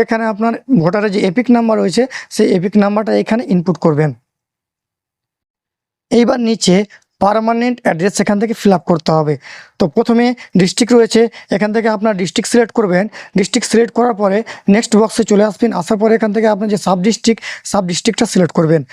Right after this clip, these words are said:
সাব ডিস্ট্রিক্ট সিলেক্ট করার পরে এখানে ব্লক, মিউনিসিপ্যাল এবং কর্পোরেশন রয়েছে। তো আপনি যদি ব্লকের under-এ থাকেন তাহলে ব্লকে ক্লিক করবেন, মিউনিসিপ্যালিটির under-এ থাকলে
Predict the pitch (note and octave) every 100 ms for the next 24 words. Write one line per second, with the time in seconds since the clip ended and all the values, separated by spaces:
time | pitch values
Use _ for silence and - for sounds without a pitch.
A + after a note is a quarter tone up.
0 | - - - G3+ G#3+ - A3 A#3+ A#3+ A#3+
1 | A#3+ G#3 G3+ A3 A3 A3 A3 A#3+ - -
2 | F#3 G3+ A3 A3 G3+ G#3 - A#3 A3 G#3
3 | G#3 G3 G#3 E3 G3+ F#3 E3+ E3+ - -
4 | - G#3 G3+ A#3 G#3 G3 G3+ F#3+ A#3 A3+
5 | A#3+ G#3 A3 G#3 F3 F#3 F#3 G3 A3 A3+
6 | A3+ A3+ A#3 - - C4 G3 G3+ G3+ A3
7 | G#3+ G#3+ G#3+ A3 G3 G3+